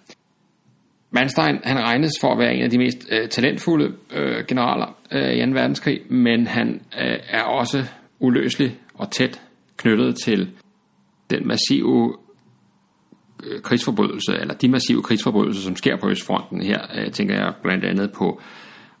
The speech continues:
Einsatzgrupperne og på, altså, øh,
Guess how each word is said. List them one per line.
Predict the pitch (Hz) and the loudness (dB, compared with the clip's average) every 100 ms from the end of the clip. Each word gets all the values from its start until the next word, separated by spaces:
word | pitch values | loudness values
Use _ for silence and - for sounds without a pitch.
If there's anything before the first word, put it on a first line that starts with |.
| - | -2
Einsatzgrupperne | 117 135 - 113 101 104 98 98 | 0 0 -2 0 2 2 2 0
og | - 80 80 | -2 -4 -2
på, | - 92 82 - - - - _ - | -2 -2 -4 -8 -20 -20 -20 _ -8
altså, | - 76 87 85 - - | -4 -2 -2 -4 -6 -6
øh, | 82 | -6